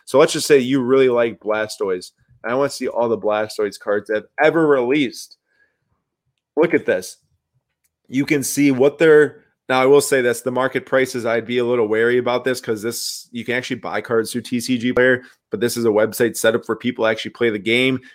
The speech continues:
The conditions aren't very good. If you click on a card and look, it's actually gonna tell you,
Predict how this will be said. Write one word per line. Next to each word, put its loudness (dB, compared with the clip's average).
The -20
conditions -2
aren't -4
very 2
good. 4
If -2
you -8
click -4
on 0
a -2
card 2
and -4
look, 2
it's -2
actually 0
gonna 0
tell 0
you, 4